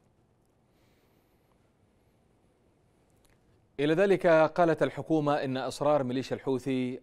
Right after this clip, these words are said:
على رفضها رفع الحصار عن مدينة تعز يؤكد عدم جاهزيتها لاستحقاقات السلام. وشدد وزير الخارجية أحمد بن مبارك خلال لقائه المبعوث الأمريكي إلى اليمن تيم ليندر كينغ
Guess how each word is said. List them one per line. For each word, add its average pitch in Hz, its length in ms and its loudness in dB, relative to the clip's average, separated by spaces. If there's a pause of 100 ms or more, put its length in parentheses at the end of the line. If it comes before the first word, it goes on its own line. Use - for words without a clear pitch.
على 117 560 -2 (120)
رفضها 123 800 -4
رفع 120 240 -4
الحصار 113 460 -6
عن 101 160 -6
مدينة 104 280 -6
تعز 117 360 -8
يؤكد 110 380 -8
عدم 101 360 -6
جاهزيتها 101 680 -8
لاستحقاقات 104 680 -14
السلام. 113 340 -6 (580)
وشدد 151 520 0
وزير 139 340 -2
الخارجية 113 640 -6
أحمد 107 360 -10
بن 101 100 -10
مبارك 113 580 -8
خلال 101 360 -8
لقائه 117 340 -8
المبعوث 107 460 -12
الأمريكي 113 500 -8
إلى 104 60 -8
اليمن 104 420 -10 (180)
تيم 127 280 -10
ليندر 92 220 -10
كينغ 151 360 -8